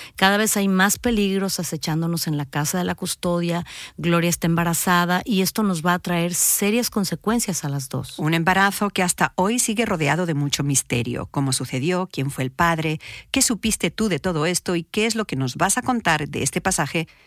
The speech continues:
Speaker 2: en el siguiente episodio?
Speaker 1: Así es, mira, como lo he dicho en otras ocasiones y es importante aclararlo, todo lo que estoy contando respecto a, eh, es lo que estoy hablando yo es mi historia.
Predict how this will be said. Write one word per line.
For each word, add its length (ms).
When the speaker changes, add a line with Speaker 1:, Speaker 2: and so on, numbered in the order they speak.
Speaker 2:
en 100
el 80
siguiente 320
episodio? 460
Speaker 1:
Así 360
es, 220
mira, 300
como 220
lo 100
he 60
dicho 200
en 60
otras 280
ocasiones 500
y 60
es 100
importante 540
aclararlo, 600
todo 220
lo 120
que 100
estoy 260
contando 800
respecto 960
a, 400
eh, 260
es 160
lo 80
que 80
estoy 180
hablando 300
yo 160
es 120
mi 80
historia. 640